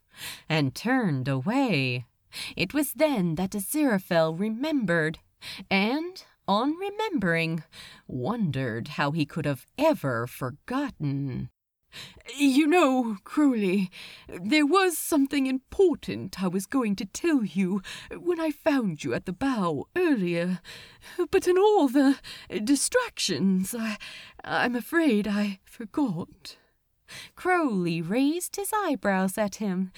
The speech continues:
in a manner that was most likely supposed to appear politely inquiring. With heavy reluctance, Aziraphale went on after a moment,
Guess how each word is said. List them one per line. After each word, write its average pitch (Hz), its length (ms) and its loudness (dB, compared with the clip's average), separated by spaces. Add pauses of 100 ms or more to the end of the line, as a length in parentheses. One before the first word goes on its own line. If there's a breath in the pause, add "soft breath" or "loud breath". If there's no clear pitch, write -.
(240 loud breath)
in 466 140 -2
a 349 160 -6
manner 220 460 0
that 170 200 -4
was 165 200 -4
most 202 440 -2
likely 269 460 -2
supposed 277 800 -4 (260 loud breath)
to 415 160 -2
appear 175 800 0
politely 143 960 -2
inquiring. 135 1120 -2 (580 loud breath)
With - 280 -4
heavy 190 360 -2
reluctance, 277 880 -4 (280 loud breath)
Aziraphale 294 880 -2
went 285 320 -2
on 185 540 0
after 180 460 -2
a 160 60 -2 (140)
moment, 151 520 -4